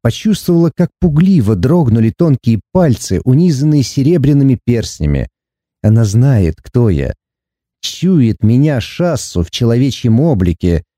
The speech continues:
так же хорошо, как я чуяла бы нежить, от которой в любом облике тянет сырой могилой и плесенью.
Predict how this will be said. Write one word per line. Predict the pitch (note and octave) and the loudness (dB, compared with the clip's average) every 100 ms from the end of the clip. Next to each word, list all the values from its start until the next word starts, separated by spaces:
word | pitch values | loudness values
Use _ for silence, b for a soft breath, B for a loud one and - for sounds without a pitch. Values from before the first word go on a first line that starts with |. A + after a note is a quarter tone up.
| _ - | _ -6
так | C#3+ D3+ | -2 -2
же | G2 G#2 | -4 -4
хорошо, | - A2 - - F3 - - | -2 -4 -4 -4 -2 -4 -4
как | A2+ - | -6 -2
я | G#2+ A2 | -2 -2
чуяла | - - F3 D3+ C3 A#2 | -4 -6 0 2 2 2
бы | G2+ | 2
нежить, | A2 C#3+ D#3+ G#2 G2+ - _ _ | 2 2 0 -2 -6 -8 _ _
от | G2+ G#2 | -8 -4
которой | C3 C3+ D#3 B2+ | -4 0 0 2
в | F#2 | 2
любом | C3+ C3 E3+ C#3+ | 0 2 2 2
облике | E3 B2 A#2+ A#2 - | 2 0 0 -2 -4
тянет | D#3 D3 B2 - | -4 0 0 -2
сырой | - A#2 G#2+ D#3 B2 | -4 0 2 2 2
могилой | G#2 A2 G2+ F#2 E3 B2 A2+ - | 2 2 0 0 2 2 0 -2
и | - A2 | -6 -2
плесенью. | A2+ B2 A#2+ - D#2 D2 | 0 0 -2 -4 -2 -2